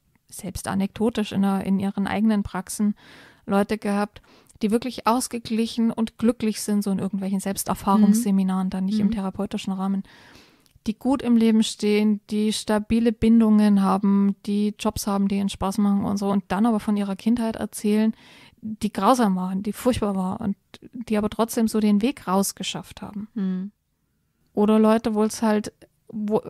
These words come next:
Speaker 1: also manchmal auch das, wo immer alles super lief und die
Speaker 2: Mhm.
Speaker 1: Eltern ganz viel Probleme aus dem Weg geräumt haben, die dann bei der ersten großen Krise völlig überfordert zusammenbrechen, weil die gar keine Resilienz entwickelt haben.
Speaker 2: Mhm.
Speaker 1: Ja, weil die diese psychische Widerstandskraft nie aufbauen mussten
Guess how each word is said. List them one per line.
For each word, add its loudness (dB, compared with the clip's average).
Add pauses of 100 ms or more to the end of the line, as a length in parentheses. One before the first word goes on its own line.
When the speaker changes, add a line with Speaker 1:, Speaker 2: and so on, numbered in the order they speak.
(240)
Speaker 1:
also -2
manchmal 2
auch -2
das, -4
wo -6
immer 2
alles -2
super -6
lief -4
und -2
die -4
Speaker 2:
Mhm. 0
Speaker 1:
Eltern 0
ganz 0
viel -4
Probleme 2
aus -4
dem 0
Weg -4
geräumt 0
haben, 0
die -4
dann 0
bei 0
der -4
ersten -4
großen -2
Krise -4
völlig -2
überfordert -4
zusammenbrechen, -4 (460)
weil -2
die 0
gar -4
keine 0
Resilienz 0
entwickelt -6
haben. -14
Speaker 2:
Mhm. -8 (600)
Speaker 1:
Ja, 2
weil 2
die -4
diese -4
psychische -4
Widerstandskraft -4
nie 4
aufbauen 2
mussten 2